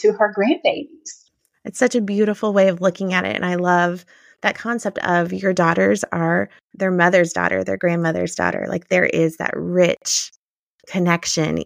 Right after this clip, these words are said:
Speaker 2: even in ways that they've never known. It's just, you're right. What a beautiful gift.
Speaker 1: It is. It truly is.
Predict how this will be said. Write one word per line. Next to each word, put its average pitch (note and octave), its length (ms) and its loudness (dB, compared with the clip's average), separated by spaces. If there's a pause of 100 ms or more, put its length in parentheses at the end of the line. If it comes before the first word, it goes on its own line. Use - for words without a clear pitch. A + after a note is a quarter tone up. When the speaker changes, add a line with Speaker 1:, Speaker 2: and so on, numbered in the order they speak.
Speaker 2:
even F3 680 2 (640)
in F#3 200 2
ways F3 360 2
that E3 260 -2 (140)
they've F3 220 2
never E3+ 280 2
known. F#3 320 -2 (120)
It's - 180 -4
just, - 340 -2 (420)
you're G3 140 -2
right. F3+ 240 2
What F#3+ 140 2
a F3+ 40 0
beautiful F#3 380 0
gift. E3+ 160 -2
Speaker 1:
It F3 240 4
is. D#3+ 200 -4
It E3+ 120 -2
truly F3 500 2
is. F#3+ 460 -2